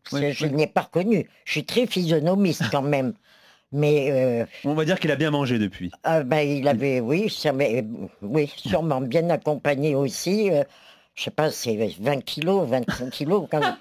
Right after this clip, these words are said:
Speaker 2: <laughs>
Speaker 1: donc j'ai eu du mal. Et après, et je suis, je le vois, je suis très pote avec lui.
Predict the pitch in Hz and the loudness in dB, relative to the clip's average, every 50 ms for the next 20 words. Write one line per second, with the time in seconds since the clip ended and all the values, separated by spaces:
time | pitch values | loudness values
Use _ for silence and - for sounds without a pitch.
0 | - - - - - - 196 196 202 - - 160 151 147 143 175 190 247 285 262 | -10 -10 -10 -8 -4 -2 0 0 0 2 0 0 0 0 0 -2 0 2 2 2
1 | 196 147 123 151 147 131 - - 135 127 156 156 127 - 131 123 104 - - 143 | 2 4 4 4 2 2 0 -2 -4 0 0 0 0 0 -2 -4 -4 -6 -4 -2
2 | 139 143 127 117 131 117 101 123 151 139 127 127 170 226 226 226 - - 139 120 | 0 0 0 0 -2 -2 0 0 0 2 2 2 2 2 2 0 -4 -8 -8 -8
3 | - - 139 127 - - 147 139 - - 123 113 104 143 165 160 - 247 262 226 | -4 -2 -4 -2 -2 -2 -2 -2 -2 -2 -4 -2 0 0 -2 -2 -4 -6 -6 -6
4 | - | -6